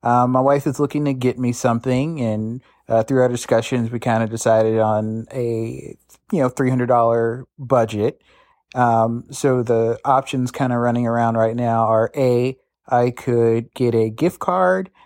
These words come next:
and apply that money to something bigger that I want, like a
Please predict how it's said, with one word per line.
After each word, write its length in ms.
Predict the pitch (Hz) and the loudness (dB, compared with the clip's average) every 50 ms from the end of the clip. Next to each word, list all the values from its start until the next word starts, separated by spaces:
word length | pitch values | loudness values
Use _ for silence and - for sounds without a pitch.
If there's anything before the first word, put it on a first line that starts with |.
| _ _ - | _ _ -6
and 300 | - 117 117 113 110 110 | -4 -2 0 0 -2 -2
apply 300 | 107 - 123 120 120 120 | -2 0 2 2 2 4
that 180 | 120 123 113 | 2 2 0
money 340 | 127 123 120 120 120 120 123 | 0 0 0 0 0 -2 -2
to 420 | 117 - - 127 123 120 117 113 113 | -4 -4 -4 -4 -2 -2 -2 -4 -4
something 520 | - - 120 113 - - 113 113 113 113 | -2 -4 -4 -4 -2 -4 -2 -2 -2 -2
bigger 340 | 107 127 120 120 139 135 131 | 0 -2 0 0 0 0 2
that 160 | 131 135 131 | 2 2 2
I 80 | 131 131 | 2 0
want, 400 | 127 127 131 135 135 135 135 131 | 0 0 0 0 0 0 0 0
like 220 | 117 110 107 107 | -2 -2 -2 -2
a 400 | - 101 101 98 - - - - | -4 -4 -4 -4 -6 -8 -10 -14